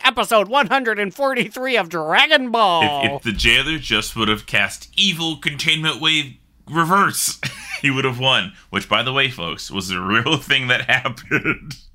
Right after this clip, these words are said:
Speaker 1: I am ready for Zovaal to put his hands in the air and say, "Get ready for the dead zone." <laughs> And then it's like, "Oh no, what are we gonna do?"
Speaker 2: Don't take us there.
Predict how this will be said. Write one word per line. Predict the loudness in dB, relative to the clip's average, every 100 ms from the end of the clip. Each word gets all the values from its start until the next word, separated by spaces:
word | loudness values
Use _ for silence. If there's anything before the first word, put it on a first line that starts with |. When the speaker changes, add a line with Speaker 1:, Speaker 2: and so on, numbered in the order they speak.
| _ _ _ _ 0
Speaker 1:
I | 6 6
am | 4 0 2
ready | 2 4 0
for | -2 -4
Zovaal | -4 -2 -2 2 4 4
to | 0
put | -6 -6
his | -6
hands | -2 0 2 0
in | -4
the | -4 -2
air | 0 0 -2 -6 -20 _
and | -6 -4 -4
say, | 2 4 4 0 -8 -20 -20 -14
"Get | -10 -10
ready | -8 -6 -4 -4 -8
for | -10 -10 -8
the | -6 -8
dead | -8 -4 0 0 0
zone." | -6 -4 -4 -4 -8 -10 -12 -2 -2 -2
<laughs> | -20 -20 _ -10 -8 0
And | 4 4 2 -4 2
then | 2
it's | 2 0
like, | -4 -6 0
"Oh | 4 4 4
no, | 2 4 4
what | 4 2
are | 4
we | 2
gonna | 2 2
do?" | 4 4 4 2
Speaker 2:
Don't | 2
take | 2 0
us | -2 -2
there. | -4 -2 -2 -2 -2